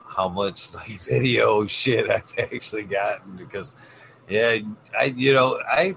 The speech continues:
even, like, I look back at, you know, wanting to look back at younger days and shit, and it's tough because all those years, I'm like, "Get that camera out of me,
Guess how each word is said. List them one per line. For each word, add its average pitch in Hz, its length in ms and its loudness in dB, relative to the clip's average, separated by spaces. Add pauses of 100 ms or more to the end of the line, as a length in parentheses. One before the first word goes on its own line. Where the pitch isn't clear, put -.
(100)
even, 185 640 -4
like, 139 280 2
I 131 140 4
look 165 320 2
back 147 340 2
at, 98 280 2
you 98 80 -8
know, 95 140 -4
wanting 104 320 0
to 101 80 -8
look 98 440 -4
back 98 320 -2
at 98 240 -2 (540)
younger 104 400 -2
days 98 420 -4
and 98 140 -14
shit, 101 340 -4 (400)
and 113 100 -6
it's 135 240 0
tough 127 360 2
because 92 580 -4 (1400)
all 123 200 4
those 120 320 0
years, 117 320 -2
I'm 110 100 0
like, 101 300 -6
"Get 131 180 -18
that 147 220 -2
camera 110 420 0
out 92 240 2
of 87 120 -8
me, 80 300 -16